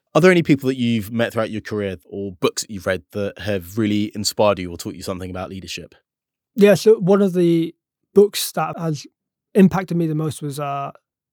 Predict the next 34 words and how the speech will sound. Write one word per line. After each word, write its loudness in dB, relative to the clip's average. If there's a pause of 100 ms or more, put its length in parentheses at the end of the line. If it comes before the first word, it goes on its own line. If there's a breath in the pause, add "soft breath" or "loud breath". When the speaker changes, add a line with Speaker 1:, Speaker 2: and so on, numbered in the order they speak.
Speaker 2:
Leaders 6
Eat -6
Last -6
by -2
Simon -6
Sinek. -6
And -6
there -4
was -6
a -8
story 2
or -6
an -4
anecdotal -6
story -4
in -4
there, -8 (460)
and -16
it -14
was -10
about -6
a -8
styrofoam -4
cup. -12 (680)
And 2 (240)
the, 2
the -2
sort 0
of -14
takeaway 2
from -4
that -4
was -8
it's -8